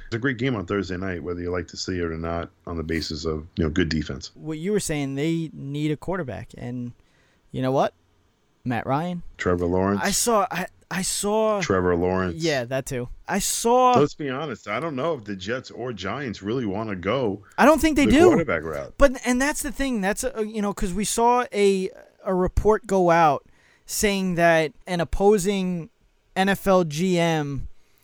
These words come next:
Speaker 2: doesn't feel like the Jets can get much for Sam Darnold. The
Speaker 1: No, they
Speaker 2: fact
Speaker 1: can't.
Speaker 2: that they're even talking about trading this guy is, is,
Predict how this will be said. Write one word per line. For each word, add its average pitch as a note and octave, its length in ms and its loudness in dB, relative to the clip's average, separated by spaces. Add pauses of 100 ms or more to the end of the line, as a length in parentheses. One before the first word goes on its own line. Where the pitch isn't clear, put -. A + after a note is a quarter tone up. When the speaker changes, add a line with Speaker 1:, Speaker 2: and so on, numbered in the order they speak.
(440)
Speaker 2:
doesn't G3 340 2
feel G#3 240 4
like F3+ 180 2
the E3+ 80 2
Jets E3 400 0
can D#3+ 240 -6
get D3+ 300 0 (640)
much E3+ 580 2
for D#3+ 340 0
Sam D#3 380 -2
Darnold. C#3 380 -4 (1000)
The G#3 80 2
Speaker 1:
No, G3+ 60 -2
they - 60 -8
Speaker 2:
fact C4+ 240 6
Speaker 1:
can't. - 80 -6
Speaker 2:
that E4 140 4
they're D4+ 140 2
even C4+ 320 0
talking B3+ 480 2
about G#3 240 4
trading B3+ 480 -2
this D#3 160 -2
guy C3+ 240 2
is, C3+ 240 0
is, D3 320 -4